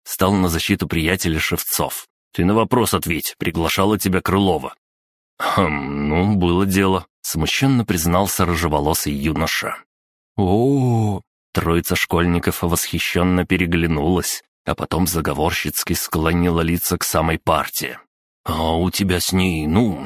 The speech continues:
чики-пики, тоси-боси, тролливали, шуры-муры или как?" С придыханием спросил Игорь.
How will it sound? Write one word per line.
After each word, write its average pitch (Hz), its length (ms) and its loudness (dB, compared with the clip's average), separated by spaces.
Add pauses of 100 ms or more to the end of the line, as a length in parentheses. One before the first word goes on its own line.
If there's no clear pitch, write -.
(140)
чики-пики, 104 1000 0
тоси-боси, 95 680 0
тролливали, 90 680 0
шуры-муры 92 720 0
или 85 460 0
как?" - 380 -4 (160)
С - 120 -6
придыханием 92 680 2
спросил 90 480 0
Игорь. 69 280 -4